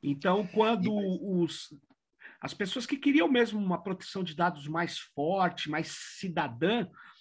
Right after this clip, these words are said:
Speaker 1: elas falaram, "Olha, eu vou ter que negociar aqui", né? E, e é uma negociação. É. Mas eu queria que
Speaker 2: Vai piorar. Olha, a pe-, só vou dizer que piora.
Speaker 1: É.
Speaker 2: E aí veio o segundo artigo,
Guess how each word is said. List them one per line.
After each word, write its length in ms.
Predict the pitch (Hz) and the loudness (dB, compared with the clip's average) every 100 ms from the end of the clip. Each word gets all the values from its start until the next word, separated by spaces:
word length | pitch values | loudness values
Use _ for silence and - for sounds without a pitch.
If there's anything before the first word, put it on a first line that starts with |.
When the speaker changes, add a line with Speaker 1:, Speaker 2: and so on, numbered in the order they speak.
| - - - - - | -20 -20 -20 -20 -4
Speaker 1:
elas 720 | 156 170 190 190 - - - - | 2 6 6 6 -6 -14 -16 -6
falaram, 440 | - - 180 160 165 | 0 6 8 8 6
"Olha, 300 | 165 151 131 | 8 8 8
eu 100 | 143 | 4
vou 160 | 139 165 | 2 0
ter 180 | 180 | 0
que 120 | 175 190 | 0 2
negociar 760 | 185 190 190 - 247 202 185 | 4 4 4 4 8 12 12
aqui", 480 | 180 - 175 175 160 | 10 4 4 6 6
né? 400 | 135 143 156 143 | 6 2 0 -2
E, 360 | - 127 131 123 - - - - | -6 -6 -8 -10 -16 -16 -14 -12
e 220 | - 160 147 | 0 6 10
é 80 | |
uma 220 | 170 208 220 | 10 8 6
negociação. 1040 | 240 240 - 269 247 - 202 190 139 113 117 - | 8 6 6 2 2 0 2 4 4 0 -10 -16
É. 300 | - - - _ - - - - | -14 -12 -14 _ -20 -18 -16 -4
Mas 260 | 156 175 208 | 2 4 6
eu 120 | 208 | 6
queria 420 | 247 226 254 247 | 6 8 8 6
que 760 | 247 - 214 202 185 156 160 - - | 4 0 2 4 4 4 2 0 2
Speaker 2:
Vai 160 | 147 | 4
piorar. 540 | 202 208 185 117 98 - _ | 8 10 12 10 6 -6 _
Olha, 180 | 139 147 | -2 -2
a 100 | 143 | -2
pe-, 180 | 131 151 | -4 -4
só 140 | 131 156 | -2 -2
vou 100 | 160 | 0
dizer 140 | 156 143 | -2 -4
que 180 | - - | -6 -2
piora. 480 | 143 135 170 113 - | 6 10 10 6 -2
Speaker 1:
É. 160 | - - _ | -18 -20 _
Speaker 2:
E 80 | - | 0
aí 120 | 165 160 | 2 6
veio 240 | 180 190 | 6 4
o 60 | 160 | 0
segundo 400 | 165 139 233 208 | -4 2 6 6
artigo, 520 | - 151 131 107 | 4 -2 -2 -2